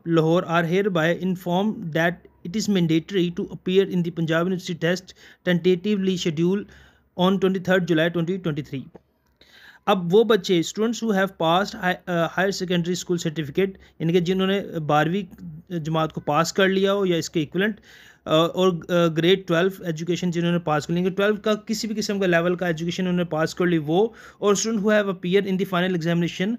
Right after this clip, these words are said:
and result awaiting, यानी कि जिन्होंने इस साल पेपर दिया और वो अपने रिजल्ट का वेट कर रहे हैं। जो पार्ट वन जिनका, अ, जो में जो पास हैं और वो पार्ट टू के उन्होंने एग्जाम दिए हैं और वो रिजल्ट का वेट कर वो इसको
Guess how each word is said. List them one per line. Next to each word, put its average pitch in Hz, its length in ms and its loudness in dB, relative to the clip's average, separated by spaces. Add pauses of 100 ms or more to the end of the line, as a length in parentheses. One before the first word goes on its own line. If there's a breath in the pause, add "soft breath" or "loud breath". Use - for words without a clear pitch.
(460 loud breath)
and 185 220 4
result 185 220 0
awaiting, 151 360 -2
यानी 180 140 0
कि 190 100 0 (160)
जिन्होंने 196 360 -2
इस 214 140 -4
साल 208 140 0
पेपर 180 260 -2
दिया 185 260 0
और 190 80 0
वो 180 100 0
अपने 180 200 -2
रिजल्ट 175 380 0
का 185 200 0
वेट 170 280 0
कर 147 180 -2
रहे 139 120 -8
हैं। 139 120 -8
जो 170 120 -2
पार्ट 170 360 0
वन 190 100 -2
जिनका, 185 360 0 (520 loud breath)
अ, 165 240 6
जो 175 200 0
में 185 260 -2
जो 185 120 0
पास 175 400 -2
हैं 202 120 -2
और 175 300 0
वो 185 120 2
पार्ट 160 300 0
टू 196 120 -4
के 190 100 -2
उन्होंने 185 220 0
एग्जाम 160 340 -2
दिए 170 160 -2
हैं 185 120 -2
और 175 100 2
वो 170 80 4
रिजल्ट 165 300 0
का 165 100 -4
वेट 156 180 -2
कर 180 140 -2
वो 170 200 0
इसको 190 440 -4